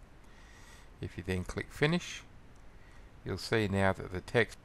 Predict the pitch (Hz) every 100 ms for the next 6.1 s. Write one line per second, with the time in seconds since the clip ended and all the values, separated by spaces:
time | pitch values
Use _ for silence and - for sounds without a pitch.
0 | 107 95 92 92 92 104 95 - 95 87
1 | 101 98 92 90 - - 113 127 143 147
2 | - - - - - - - - - -
3 | - - - - - - - - - -
4 | - 107 110 104 104 92 117 113 101 117
5 | 113 98 90 85 110 120 139 147 147 -